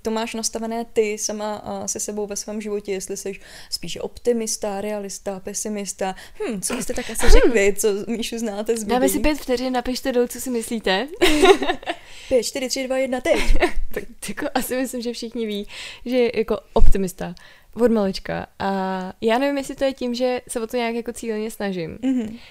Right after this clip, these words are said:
Speaker 2: Nebo tím, ale já si myslím, že já to prostě tak jako mám jako nastavený.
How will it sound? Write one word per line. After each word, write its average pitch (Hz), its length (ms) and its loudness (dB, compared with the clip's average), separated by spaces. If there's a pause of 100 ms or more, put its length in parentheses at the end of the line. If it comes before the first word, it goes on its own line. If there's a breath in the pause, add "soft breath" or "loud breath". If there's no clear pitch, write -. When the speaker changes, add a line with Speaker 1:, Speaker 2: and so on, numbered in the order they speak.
(120 loud breath)
Speaker 2:
Nebo 208 160 -2 (180)
tím, 214 500 -4 (600)
ale 240 160 4
já 226 120 -4
si 233 100 -8
myslím, 220 180 -8
že 226 60 -4
já 226 60 -6
to - 80 -16
prostě 220 280 -14
tak 226 180 -10
jako 226 160 -10
mám 226 360 -6
jako 226 180 -10
nastavený. 208 560 -8